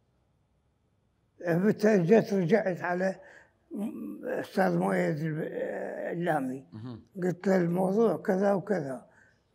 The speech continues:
Speaker 1: قال لي: "يا أخي، قدم، آه، آه، آه، استمارة، امليها، قدم على بغداد".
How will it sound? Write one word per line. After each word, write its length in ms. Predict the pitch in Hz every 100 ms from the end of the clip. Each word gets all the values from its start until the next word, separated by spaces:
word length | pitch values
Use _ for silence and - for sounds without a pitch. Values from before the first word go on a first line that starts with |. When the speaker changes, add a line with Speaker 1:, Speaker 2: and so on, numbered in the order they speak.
| 160
Speaker 1:
قال 120 | 180
لي: 100 | 175
"يا 180 | 185 170
أخي، 180 | 165 196
قدم، 600 | 180 185 160 170 160 156
آه، 40 |
آه، 1040 | 147 139 151 - 156 151 151 170 - - - - - - _ -
آه، 840 | - - - - - - - - -
استمارة، 880 | - 180 180 190 196 208 208 233 226
امليها، 640 | 190 175 208 208 220 247 247 - - _ -
قدم 340 | 190 170 165
على 220 | 160 160
بغداد". 560 | 160 151 139 139 139